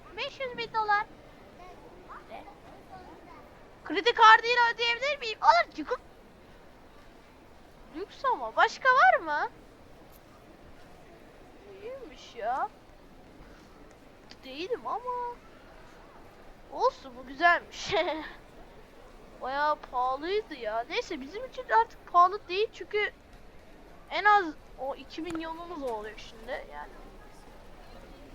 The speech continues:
Kötü müydü, iyi miydi, onu pek karar veremedim belki ama neyse. Şimdi burayı açıyoruz. Burada ne var? Burası neresi la?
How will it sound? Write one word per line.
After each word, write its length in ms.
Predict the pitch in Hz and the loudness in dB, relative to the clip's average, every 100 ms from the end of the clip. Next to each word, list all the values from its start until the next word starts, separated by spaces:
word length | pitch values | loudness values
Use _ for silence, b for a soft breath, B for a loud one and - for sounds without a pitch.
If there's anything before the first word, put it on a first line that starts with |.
| - - - | -20 -18 -16
Kötü 400 | - 311 302 453 | -8 -6 -4 -4
müydü, 360 | 440 415 359 392 | -2 -4 -4 -6
iyi 400 | - 302 339 370 | -6 -6 -6 -6
miydi, 280 | 339 320 339 | -8 -4 -2
onu 200 | 330 330 | -2 -2
pek 260 | 302 302 | -6 -6
karar 380 | - 277 302 302 | 0 4 4 4
veremedim 520 | 269 294 294 240 226 226 | 2 0 -2 -4 -6 -6
belki 360 | 226 233 285 | -4 -4 -6
ama 240 | 302 311 269 | -8 -8 -8
neyse. 460 | 277 269 - 226 B B B B | -10 -10 -8 -8 B B B B
Şimdi 360 | - 440 427 403 | 2 4 6 6
burayı 300 | 427 415 427 453 | 6 10 12 10
açıyoruz. 580 | - 415 381 339 330 330 - | 8 2 4 4 2 2 0
Burada 180 | 320 370 | 2 4
ne 140 | 330 254 | 6 4
var? 260 | 240 254 - - - - - - 165 156 160 - - - - | 4 -2 -10 -12 -12 -12 -12 -12 -10 -10 -12 -14 -16 -16 -8
Burası 320 | 294 330 - | 0 0 2
neresi 460 | 302 214 220 - 226 | -2 -2 -4 -12 -4
la? 180 | 233 | -4